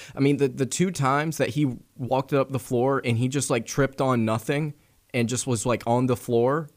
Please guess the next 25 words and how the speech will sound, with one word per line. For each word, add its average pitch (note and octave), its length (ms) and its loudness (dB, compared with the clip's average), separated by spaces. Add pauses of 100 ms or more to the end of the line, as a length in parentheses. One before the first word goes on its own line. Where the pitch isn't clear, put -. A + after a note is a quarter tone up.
(340)
it's C3 160 -2
like, C3+ 160 2
I C3 80 4
don't, C3+ 480 2 (640)
I B2 80 4
don't C#3 300 2
know B2 520 2 (200)
if B2+ 180 0
the A#2+ 100 -2
Suns B2+ 380 2
are A2+ 60 2
going A#2 260 2
to A2 80 -2
be A2+ 140 4
able G#2+ 120 0
to G#2 60 -2
recru-, G2 420 -2
recoup A#2 680 0 (260)
because G#2+ 300 -4
like G#2+ 220 -2
you've A2 120 -4
said A#2 220 0
over G#2+ 260 0
and G2+ 100 -4
over, G#2+ 380 -2